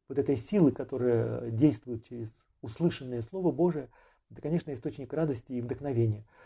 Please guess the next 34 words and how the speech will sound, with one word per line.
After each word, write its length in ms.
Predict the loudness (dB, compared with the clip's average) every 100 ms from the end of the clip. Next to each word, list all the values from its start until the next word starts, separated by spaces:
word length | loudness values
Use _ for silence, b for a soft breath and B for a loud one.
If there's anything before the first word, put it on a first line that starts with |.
| b b
Вот. 280 | -8 -4 -4
Потому 260 | -2 2 4
что 100 | 6
если 140 | 4
ты 100 | 4
просто 240 | 4 6 4
сидишь 300 | 4 -2 0
и 40 |
ждёшь, 200 | 4 4
что 160 | 2 -10
кто-то 180 | -10 -2
придёт 300 | 2 2 2
и 20 |
будет 240 | 0 0
тебя 160 | 2 0
развлекать, 500 | 0 -2 -2 -4 -6 _ b b b b _
сколько 240 | -2 -2 0
священников, 520 | 0 2 2 2 -2 -4 b b -4
э, 200 | 2 4
тратит 520 | 4 2 2 -8 _ _ _ _ _
уйму 320 | 2 4 4 0
сил, 520 | -6 -2 0 0 -2 -12 _ _ -12
э, 100 | -10
как 200 | -10 -12
в 60 | _
песок, 420 | -14 -4 -2 -4 _ b b
просто 240 | -6 -2
развлекая 440 | 0 2 4 4 2
своих 300 | 2 -2 -2
прихожан. 460 | -10 -6 0 0
Они 120 | -2 -6
хотят 300 | -6 -10 -10
что-то 240 | -16 -12
изобрести, 680 | -10 -10 -10 -14 _ -10